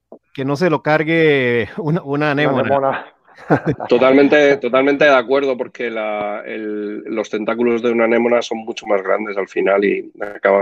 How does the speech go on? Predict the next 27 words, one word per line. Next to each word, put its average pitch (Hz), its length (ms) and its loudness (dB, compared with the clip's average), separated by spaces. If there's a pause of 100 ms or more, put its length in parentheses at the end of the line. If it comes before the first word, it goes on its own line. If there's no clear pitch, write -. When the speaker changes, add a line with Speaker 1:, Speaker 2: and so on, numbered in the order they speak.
Speaker 3:
ganando, 95 720 -6
sí. - 240 -8 (920)
Speaker 1:
Muy 135 260 0
bien. 117 240 -2 (360)
Eh, 143 340 2 (640)
tal 165 160 -4
vez 202 180 -2
un, 226 320 0
un, 190 260 -2
un, 180 380 -6
un 190 100 -2
ape-, 190 320 -2
un 170 180 -6
pequeño 175 320 -2
aporte 160 460 0
con 143 240 -4
respecto 135 640 -4
a, 120 360 -6
a 131 180 -10
la 127 160 -2
iluminación. 123 680 -2 (320)
Acordémonos 151 600 0
que 170 100 -4
precisamente 156 680 -2
por 127 260 -6
ser, 147 560 0
eh, 127 640 -4